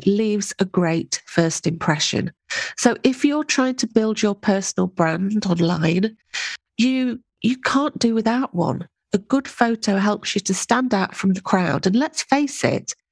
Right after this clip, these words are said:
in a world where there are thousands of therapists now, it's important to be seen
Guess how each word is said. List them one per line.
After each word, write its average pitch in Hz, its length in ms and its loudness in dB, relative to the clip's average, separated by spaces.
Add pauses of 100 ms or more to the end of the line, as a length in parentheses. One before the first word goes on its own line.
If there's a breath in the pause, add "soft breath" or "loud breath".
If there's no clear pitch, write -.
(220)
in 214 140 4
a 214 80 2
world 254 380 0
where 214 360 0
there 208 300 0
are 202 240 0
thousands 254 800 -2
of 180 160 -2
therapists 196 760 -2
now, 175 400 0 (480 loud breath)
it's - 240 0
important 220 600 0
to - 100 -4
be 185 120 2
seen 180 560 0